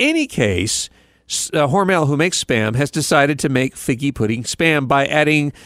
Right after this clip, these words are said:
some, uh, some spices like, uh, cinnamon, nutmeg, ginger, allspice, and cloves into specially marked cans of Spam. And unlike figgy pudding, which today does not contain,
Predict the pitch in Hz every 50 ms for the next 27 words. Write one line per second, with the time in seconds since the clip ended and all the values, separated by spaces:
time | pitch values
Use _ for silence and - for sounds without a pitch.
0 | - - - - - - - 190 185 175 175 185 180 180 175 175 175 170 160 -
1 | 190 170 - - 208 208 233 233 - - 160 127 - - 160 147 139 - - 147
2 | 135 131 - - 202 202 196 180 147 117 101 110 143 160 - 151 147 123 113 107
3 | 107 156 165 156 131 127 113 120 139 151 143 - - 127 120 - 120 113 - -
4 | 180 170 156 131 113 101 98 - - - 127 135 139 - - 139 131 - - 117
5 | 107 - - 127 110 107 101 - - - 120 98 98 95 - - - - - -
6 | - 202 240 262 226 139 92 - - - - - - _ - - 165 156 151 -
7 | - - 220 285 320 311 311 302 208 - - 233 220 175 170 151 - - 175 165
8 | 151 127 120 135 165 - - 127 135 131 - - - - - - - _ _ -
9 | - 170 147 156 147 131 117 117 117 123 107 104 127 123 123 - 120 110 120 113
10 | 110 113 113 113